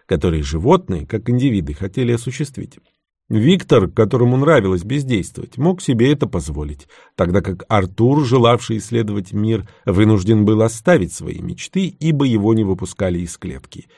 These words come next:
И оба, как бы сильно они того не хотели, не имели возможности обрести бессмертие путем порождения потомства. Приключения Тома, Дика и Гарри, дальних родственников Виктора и Артура, носили иной характер.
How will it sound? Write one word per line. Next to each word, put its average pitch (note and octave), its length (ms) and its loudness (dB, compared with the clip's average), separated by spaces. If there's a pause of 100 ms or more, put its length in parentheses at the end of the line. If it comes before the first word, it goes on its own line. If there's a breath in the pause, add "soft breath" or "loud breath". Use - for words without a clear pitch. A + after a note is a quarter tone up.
(260 soft breath)
И E2+ 140 0
оба, A#2+ 480 6
как F2 260 -4
бы F#2+ 120 -2
сильно F2 340 -2
они E2+ 160 -6
того F2+ 280 -6
не D2+ 100 -8
хотели, D3+ 460 -4 (200 soft breath)
не F3+ 220 4
имели E3+ 220 8
возможности G2+ 680 2
обрести F2+ 440 -2
бессмертие A2 720 0
путем G2 500 -6 (120)
порождения F2+ 800 0
потомства. - 720 -12 (1900)
Приключения C3 840 4
Тома, F3+ 500 6
Дика B2 440 2
и A#2 60 6
Гарри, A2 540 4
дальних D#2+ 540 -2
родственников - 680 -2
Виктора F#2 460 -6
и E2+ 60 -6
Артура, E3+ 420 2
носили F3+ 480 2
иной F#2 240 2
характер. - 520 -12